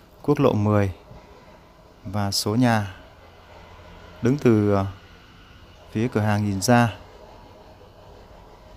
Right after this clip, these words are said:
Và đối diện là dãy nhà La Xuyên Vàng. Còn đây là hướng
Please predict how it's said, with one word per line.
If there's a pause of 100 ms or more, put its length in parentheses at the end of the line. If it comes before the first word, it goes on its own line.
(400)
Và
đối
diện
là
dãy
nhà (440)
La
Xuyên
Vàng. (1600)
Còn
đây
là
hướng